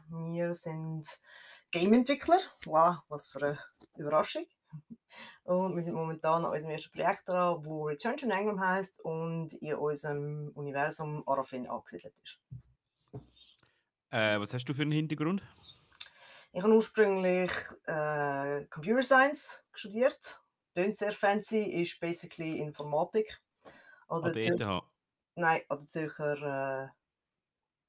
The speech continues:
Speaker 1: Hochschule der angewandten Wissenschaften. <laughs> Also Z H W kurz gesagt. Ähm, ja, und han-, han Bachelor of Science in Computer Science mit Schwerpunkt Embedded Systems.
Speaker 2: Okay.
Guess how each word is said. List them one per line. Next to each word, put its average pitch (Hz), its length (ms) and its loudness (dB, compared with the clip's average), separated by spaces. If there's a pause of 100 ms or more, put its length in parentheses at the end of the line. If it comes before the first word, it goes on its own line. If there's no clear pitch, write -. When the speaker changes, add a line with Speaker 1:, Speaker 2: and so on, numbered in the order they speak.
(200)
Speaker 1:
Hochschule 254 760 6
der 185 240 2
angewandten 165 680 0
Wissenschaften. 220 680 -6 (640)
<laughs> - 520 -16
Also 127 380 -14 (120)
Z 151 220 0
H 156 100 -2
W 151 100 -2
kurz 151 280 -8
gesagt. 170 280 -4 (680)
Ähm, 165 580 0
ja, 208 220 8
und 277 160 2
han-, 208 360 2
han 196 220 4
Bachelor 196 360 2
of 180 100 -6
Science 196 580 4
in 175 340 -2
Computer 226 460 -4
Science 233 680 2
mit 175 280 -4
Schwerpunkt 147 460 0
Embedded 135 360 -4
Systems. - 540 -14 (1300)
Speaker 2:
Okay. 98 340 -4